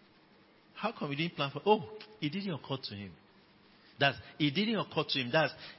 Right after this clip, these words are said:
in his wiring, he never planned to own a car.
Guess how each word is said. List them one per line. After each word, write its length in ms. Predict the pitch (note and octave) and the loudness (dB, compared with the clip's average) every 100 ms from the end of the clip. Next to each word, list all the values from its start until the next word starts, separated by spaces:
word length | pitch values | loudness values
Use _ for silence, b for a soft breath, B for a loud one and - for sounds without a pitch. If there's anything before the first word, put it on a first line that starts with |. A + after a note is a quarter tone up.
| B - - | B -20 0
in 200 | F3 F3+ | 4 4
his 300 | D#3+ F3+ D#3+ | 4 4 4
wiring, 800 | D#3+ D#3+ A3 B3 G3+ C#3 B2 B2+ B B | 2 4 4 4 2 2 0 -4 B B
he 180 | - D3+ | -2 0
never 640 | C#3+ D3+ E3 F3 F3 F3 E3+ - | 0 -2 2 2 2 -2 -4 -6
planned 260 | D3 C#3+ C3+ | -2 -2 -2
to 100 | A#2 - | -6 -2
own 180 | B2 A2+ | -2 -4
a 60 | |
car. 280 | - - G2+ | -6 -8 -10